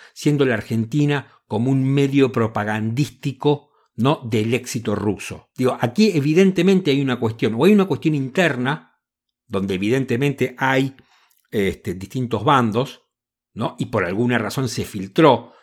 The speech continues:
este mail, porque si no, no se hubiera filtrado. Acá hay sectores en pugna,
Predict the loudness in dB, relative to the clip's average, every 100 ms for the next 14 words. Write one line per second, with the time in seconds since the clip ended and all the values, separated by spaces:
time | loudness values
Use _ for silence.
0 | _ _ _ -12 -8 -4 -2 0 -2 -4
1 | -10 _ _ -14 -12 -12 -8 -4 -4 -4
2 | -6 -6 -10 -6 -2 0 0 -4 -12 _
3 | _ -20 -6 -4 2 4 6 4 -2 _
4 | _ -8 -8 0 2 2 0 -2 2 2
5 | 2 -2 -4